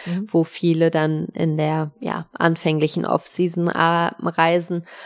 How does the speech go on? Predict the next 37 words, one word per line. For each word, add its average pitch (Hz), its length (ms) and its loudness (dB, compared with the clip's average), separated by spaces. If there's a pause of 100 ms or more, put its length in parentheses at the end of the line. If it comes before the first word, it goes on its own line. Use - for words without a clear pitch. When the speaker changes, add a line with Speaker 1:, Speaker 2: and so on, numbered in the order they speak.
(200)
Speaker 2:
Aber 165 220 2
so 165 140 0
richtig, 170 640 0
ähm, 160 380 0 (120)
ist - 220 -6
dann 160 160 0
Oktober, 160 760 0 (440)
wo 165 100 2
es 165 120 2
dann 156 260 0
günstiger 175 580 2
wird 160 180 4
und 160 240 -8
wo 151 80 4
auch - 200 -2
weniger 160 280 2
los 175 300 2
ist. - 260 -2
Auf 170 100 -2
der - 120 0
anderen 180 240 2
Seite 165 260 4
muss 165 220 0
man 160 120 2
natürlich 160 400 2
gucken, 185 300 -2
wenn 165 140 2
man 160 300 -2
an 160 120 -4
die 156 140 0
Westküste 170 560 0
reist, 165 260 2 (460)
dass 170 220 0
man 160 180 -2
da 160 180 2
schon, 160 580 0
ähm, 156 500 0